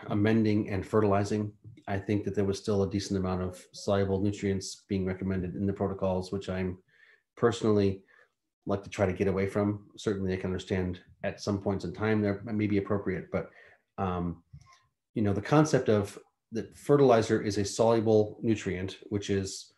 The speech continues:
sucked up by the plant without the function of the microbe being fact-,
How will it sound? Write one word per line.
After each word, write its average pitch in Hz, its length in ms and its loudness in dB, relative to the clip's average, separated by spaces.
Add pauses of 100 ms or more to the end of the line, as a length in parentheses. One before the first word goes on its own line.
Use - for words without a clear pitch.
(240)
sucked - 440 -2
up 120 140 2
by 113 120 2
the 107 100 2
plant 98 500 -2
without 107 560 -2 (680)
the 104 120 -4
function 110 460 0
of 95 120 0
the 95 40 0
microbe 98 500 -2
being 92 260 0
fact-, 90 260 -2